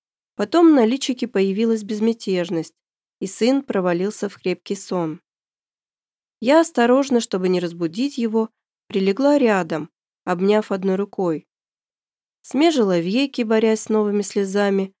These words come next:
что уже подступали к горлу спазмами.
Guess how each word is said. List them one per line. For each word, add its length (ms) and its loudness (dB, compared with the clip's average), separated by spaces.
что 240 -8
уже 160 -6
подступали 600 -4
к 60 -6
горлу 320 -2
спазмами. 800 -4